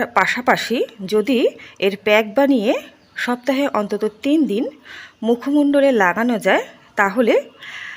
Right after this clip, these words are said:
মুখমণ্ডলের সমস্ত ট্যান চলে যাবে, আহ, এবং যে দাগ ছোপ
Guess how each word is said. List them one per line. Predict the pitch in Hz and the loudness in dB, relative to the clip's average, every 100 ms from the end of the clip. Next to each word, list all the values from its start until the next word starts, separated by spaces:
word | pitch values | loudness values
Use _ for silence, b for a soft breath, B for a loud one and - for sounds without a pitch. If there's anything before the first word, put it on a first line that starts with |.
| B B | B B
মুখমণ্ডলের | 226 247 269 285 277 269 277 247 | -4 -2 2 4 4 4 2 -2
সমস্ত | 233 247 262 262 - | -2 -2 -2 -4 0
ট্যান | 247 233 247 226 | 2 2 0 0
চলে | 214 202 | 0 2
যাবে, | 202 185 196 202 - B B B - | 2 2 0 0 -6 B B B 2
আহ, | 202 196 - | 4 6 4
এবং | 214 214 208 214 B B B 196 | 4 4 2 0 B B B -2
যে | 208 208 196 196 | 2 4 2 2
দাগ | 226 240 - | 2 2 -4
ছোপ | - 220 | -4 -2